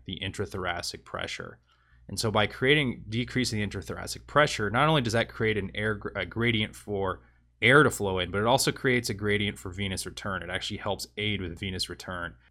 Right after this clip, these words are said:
The problem is if there's a significant backlog here, that you're gonna see a paradoxical rise in jugular venous pressure during inspiration. That's not normal, and you can see that with cardiac tamponade.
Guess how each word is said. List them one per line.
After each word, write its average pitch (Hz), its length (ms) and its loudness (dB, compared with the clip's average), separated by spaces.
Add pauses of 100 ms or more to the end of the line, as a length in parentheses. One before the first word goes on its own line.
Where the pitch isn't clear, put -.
(140)
The - 80 -20
problem 139 300 8
is 117 120 4
if 104 100 -4
there's 110 180 4
a 101 60 -2
significant 107 560 0
backlog 95 680 4
here, 90 380 -6 (340)
that 104 300 2
you're 104 120 -4
gonna 95 100 -2
see - 180 -2
a 87 60 0
paradoxical 101 880 0
rise 87 520 2
in - 160 -12
jugular 87 400 -6
venous 80 280 -8
pressure - 640 -6 (340)
during 85 260 -2
inspiration. 92 680 -2
That's - 180 -8
not 90 200 -4
normal, 95 440 -4 (100)
and 90 80 -12
you 82 60 -12
can 82 120 -14
see 82 240 -4
that 78 260 -6
with - 280 -12 (400)
cardiac 78 380 -6
tamponade. - 580 -16